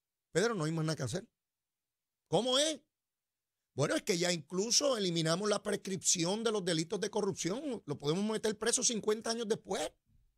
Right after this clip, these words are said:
¿Qué más podemos hacer?". Mire, el que quiere robar,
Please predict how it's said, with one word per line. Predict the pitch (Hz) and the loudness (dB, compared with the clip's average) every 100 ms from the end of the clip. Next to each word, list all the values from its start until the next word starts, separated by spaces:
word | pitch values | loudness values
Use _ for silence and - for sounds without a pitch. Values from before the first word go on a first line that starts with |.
| _ _ _ _ _ _ _ _ _ _ _ _ _ _ _ _ | _ _ _ _ _ _ _ _ _ _ _ _ _ _ _ _
¿Qué | 165 | -2
más | 190 220 | 0 0
podemos | 214 233 247 262 | 0 0 -2 -2
hacer?". | - 175 - _ _ _ _ _ _ _ _ _ _ _ _ _ _ _ 113 | -2 -2 -8 _ _ _ _ _ _ _ _ _ _ _ _ _ _ _ -2
Mire, | 170 262 208 104 _ _ _ _ _ _ _ _ - | 0 2 0 -2 _ _ _ _ _ _ _ _ -2
el | 180 165 | -2 0
que | 185 | -2
quiere | 220 269 285 | 2 2 2
robar, | 269 277 294 214 | 2 2 2 0